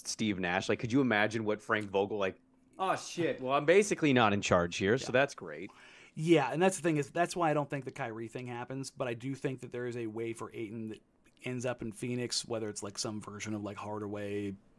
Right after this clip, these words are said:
Speaker 2: Dwight Powell, and ten, something along those lines. Because
Speaker 1: Yeah.
Speaker 2: what,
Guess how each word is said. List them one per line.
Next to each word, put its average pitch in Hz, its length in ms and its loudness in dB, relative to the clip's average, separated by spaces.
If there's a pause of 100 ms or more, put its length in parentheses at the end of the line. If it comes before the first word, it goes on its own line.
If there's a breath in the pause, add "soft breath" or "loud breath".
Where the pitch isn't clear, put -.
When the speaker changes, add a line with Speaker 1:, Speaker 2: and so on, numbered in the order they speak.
Speaker 2:
Dwight 113 360 0
Powell, 104 380 0
and 113 180 -6
ten, 117 460 -2 (1300 loud breath)
something 156 480 12
along 139 280 8
those 139 240 6
lines. 143 640 4 (640 soft breath)
Because 151 440 8
Speaker 1:
Yeah. 160 120 12
Speaker 2:
what, 190 80 2